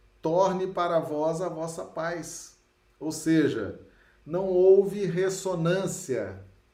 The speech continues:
não houve sinergia, né? Você, trabalhando pelo Cristo,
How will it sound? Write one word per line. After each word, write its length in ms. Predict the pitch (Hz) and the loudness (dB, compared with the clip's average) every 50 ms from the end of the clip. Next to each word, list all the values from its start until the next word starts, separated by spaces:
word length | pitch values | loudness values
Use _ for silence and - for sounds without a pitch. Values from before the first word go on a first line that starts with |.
| _ _ _ _ | _ _ _ _
não 240 | - 131 143 151 147 | -12 -10 -8 -6 -4
houve 340 | 151 165 185 185 180 160 170 | 0 2 2 2 2 0 -6
sinergia, 1300 | 156 - - - 190 190 180 180 165 139 123 113 107 - 127 151 185 185 170 147 131 110 98 - 87 - 90 90 | -8 -10 -10 -8 -8 -6 -4 -2 -2 -2 -2 -4 -8 -10 -8 -8 -6 -4 0 0 0 0 0 -6 -8 -14 -14 -10
né? 340 | 98 123 156 202 208 208 - - _ _ _ _ _ _ _ _ _ 123 | -6 -6 -6 -6 -6 -10 -14 -20 _ _ _ _ _ _ _ _ _ -10
Você, 760 | 120 139 151 143 147 - 170 175 190 196 196 202 196 - - - _ _ _ _ _ _ _ _ _ _ | -6 -4 -4 -4 -4 -2 0 2 2 4 2 0 -2 -6 -14 -20 _ _ _ _ _ _ _ _ _ _
trabalhando 680 | - 156 165 170 160 165 156 143 139 135 135 131 135 131 | -4 -2 -2 0 2 2 2 2 2 0 0 0 -2 -4
pelo 340 | 135 151 151 160 165 160 | -4 -4 -2 -2 -2 -4
Cristo, 720 | 160 185 202 220 233 233 - - - 240 240 247 262 247 | -4 -6 -4 -4 -4 -6 -10 -12 -12 -12 -10 -10 -10 -12